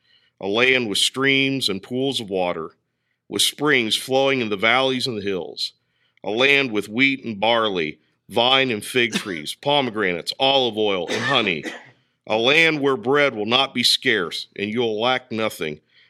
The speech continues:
a land where the rocks are iron and you can dig copper out of the hills. Now, when you have eaten and are satisfied, praise,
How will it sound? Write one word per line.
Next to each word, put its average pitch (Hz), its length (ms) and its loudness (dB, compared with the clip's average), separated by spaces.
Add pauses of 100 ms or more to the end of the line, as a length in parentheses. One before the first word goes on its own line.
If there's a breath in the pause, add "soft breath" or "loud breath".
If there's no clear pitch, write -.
(100 soft breath)
a 107 120 -2
land 135 400 2
where 120 120 -2
the 104 80 -6
rocks 123 460 2
are 117 180 -6
iron 101 560 -2
and 92 140 -8
you 107 100 -6
can 98 220 -8
dig 104 280 0
copper 110 440 -2
out 98 80 -2
of 95 60 -8
the 92 120 -8
hills. 90 440 -8 (640)
Now, 85 180 -2
when 123 240 0
you 170 140 4
have 156 160 -2
eaten 139 420 -2 (180)
and 87 160 -8
are 101 120 -2
satisfied, 120 880 -2 (1000)
praise, 139 800 2